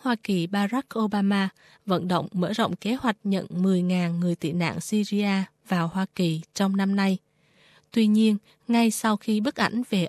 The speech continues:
Omran và các thiếu nhi Syria xuất hiện, các nhà vận động nhân quyền tại Mỹ đã kêu gọi chính phủ này tăng gấp đôi mục tiêu đề ra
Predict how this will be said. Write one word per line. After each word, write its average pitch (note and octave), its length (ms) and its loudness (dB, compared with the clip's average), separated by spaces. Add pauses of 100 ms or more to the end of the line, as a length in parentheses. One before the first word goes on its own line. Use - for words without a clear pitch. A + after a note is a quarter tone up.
Omran G#3 420 0 (160)
và E3+ 140 -2
các A#3 240 -6
thiếu A3 180 0
nhi A#3+ 280 0
Syria G3 640 -2
xuất - 220 -10
hiện, G3 220 0 (480)
các D4 200 -2
nhà G3+ 200 2
vận F3+ 180 -2
động F#3 240 -2
nhân A3 240 2
quyền F3+ 220 0
tại - 160 -4
Mỹ E3+ 300 -2 (260)
đã F3 240 -2
kêu G3+ 180 0
gọi F3 220 -4
chính A3 200 -4
phủ - 180 -4
này F#3+ 300 0 (360)
tăng A3+ 200 2
gấp B3 200 -2
đôi A#3+ 220 2
mục F#3+ 160 0 (100)
tiêu G#3+ 200 2
đề F3+ 160 0
ra G3 320 -2